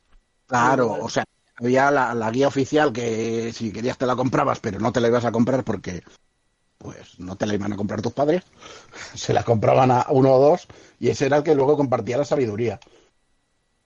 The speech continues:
Speaker 2: <laughs> El que pasaba la
Speaker 1: Era
Speaker 2: droga.
Speaker 1: Sí, sí, sí. También era, eh, el que,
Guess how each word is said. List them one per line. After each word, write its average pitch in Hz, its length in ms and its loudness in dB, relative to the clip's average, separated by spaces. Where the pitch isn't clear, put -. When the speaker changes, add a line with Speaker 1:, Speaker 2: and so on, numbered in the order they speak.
Speaker 2:
<laughs> 202 120 -10
El 240 260 6
que 226 100 2
pasaba 214 280 0
la 175 80 2
Speaker 1:
Era 160 80 -2
Speaker 2:
droga. 156 340 -4
Speaker 1:
Sí, 156 180 4
sí, 151 180 0
sí. 127 400 -4
También 117 340 -2
era, 143 460 2
eh, 117 500 0
el 117 140 -6
que, 101 440 -4